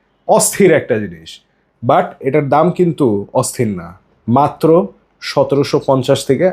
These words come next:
আঠারোশো টাকা। আগে হয়তো আর একটু কম ছিল, but এখন সব ফ্রেগ্রেন্সেরই দাম বেশি। ভাই, জিনিসটা কিন্তু অস্থির দেখতে, দেখেন,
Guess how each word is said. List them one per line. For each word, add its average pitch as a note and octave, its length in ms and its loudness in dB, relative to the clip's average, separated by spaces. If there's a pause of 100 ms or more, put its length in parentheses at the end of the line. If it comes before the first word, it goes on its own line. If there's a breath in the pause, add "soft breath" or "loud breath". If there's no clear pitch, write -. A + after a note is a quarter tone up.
আঠারোশো A2+ 560 2
টাকা। F2+ 320 -4 (100)
আগে D3 260 4
হয়তো D3+ 220 2
আর C3 80 4
একটু B2 180 -2
কম A2+ 220 0
ছিল, G#2+ 300 -6 (420 soft breath)
but G#2 120 4 (100)
এখন C#3+ 420 0
সব B2 220 0
ফ্রেগ্রেন্সেরই A#2+ 800 2
দাম G2 220 0
বেশি। F2+ 320 -8 (500 loud breath)
ভাই, B2 200 4
জিনিসটা D#3+ 360 4
কিন্তু D3 240 4
অস্থির A#2+ 380 0
দেখতে, E2 300 -10
দেখেন, C#3 400 -6